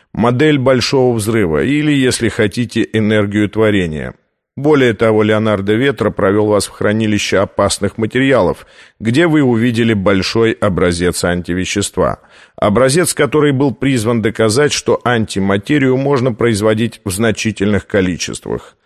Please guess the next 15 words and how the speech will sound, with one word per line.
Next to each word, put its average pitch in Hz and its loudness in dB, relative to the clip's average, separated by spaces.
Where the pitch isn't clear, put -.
Вы 170 2
выразили, 151 2
Леонардо, 127 0
своё 104 0
восхищение 131 -2
и, - 2
вернувшись 117 -2
в 78 -12
Ватикан, 107 -2
доложили 117 2
папе 117 0
обо 104 2
всём, 107 -4
что - -4
видели". 76 -4